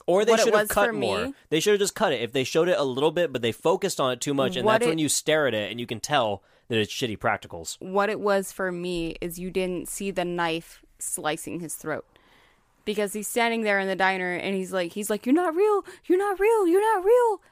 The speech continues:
Speaker 2: And then he just fucking, like, <sniffs> like, s-, fucking stabs himself in the throat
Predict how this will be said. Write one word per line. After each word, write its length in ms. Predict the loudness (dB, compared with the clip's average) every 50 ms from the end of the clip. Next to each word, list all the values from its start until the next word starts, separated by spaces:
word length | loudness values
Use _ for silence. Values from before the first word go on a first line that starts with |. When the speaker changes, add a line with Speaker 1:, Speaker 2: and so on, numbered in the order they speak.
| _ -8
Speaker 2:
And 120 | -2 0 0
then 60 | 2
he 100 | 2 0
just 200 | 0 -2 -2 -2
fucking, 320 | -2 -2 -2 -2 -4 -2
like, 260 | -2 -2 -2 -4 -8 _ _ _ _ _ -2
<sniffs> 380 | -2 -2 -2 -2 _ _ _
like, 260 | 0 0 0 0 -4 -12 -16 -12
s-, 420 | -10 -8 -6 -4 -6 -6 -8 -10 _ _ _ _ -2
fucking 320 | 0 0 0 -2 -6 -4
stabs 280 | 0 2 2 2 2 0
himself 320 | -2 -4 -4 -4 -4 -4
in 100 | -6 -6
the 60 | -6
throat 300 | -4 0 2 2 2 2